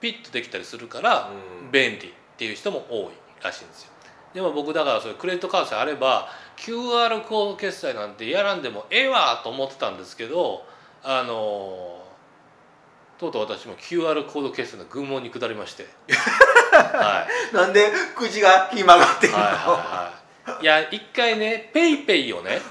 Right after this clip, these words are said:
Speaker 2: うんうん。
Speaker 1: 入れようと思ってん。
Speaker 2: うんうん。
Speaker 1: でも、なんか、ペイペイのその、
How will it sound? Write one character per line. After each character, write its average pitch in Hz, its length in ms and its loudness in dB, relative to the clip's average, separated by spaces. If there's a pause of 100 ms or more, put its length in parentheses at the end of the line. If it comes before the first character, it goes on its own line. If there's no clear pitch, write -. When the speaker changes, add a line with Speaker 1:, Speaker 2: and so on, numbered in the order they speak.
(100)
Speaker 2:
う 175 80 -6
ん 139 300 -6
う 117 40 -10
ん。 113 40 -4
Speaker 1:
入 175 160 0
れ 170 80 -2
よ 208 180 0
う 214 40 -8
と 147 80 -4
思 147 180 -2
っ 143 120 -10
て 104 100 -10
ん。 - 20 -12
Speaker 2:
う - 280 -18
ん - 20 -16
う 95 360 -20
ん。 - 20 -16
Speaker 1:
で 240 100 -2
も、 170 500 -2
な 170 100 -4
ん - 40 -10
か、 147 80 -6
ペ 339 300 0
イ 339 60 2
ペ 175 220 0
イ 123 140 -4
の 143 180 -4
そ 135 80 -10
の、 123 220 -6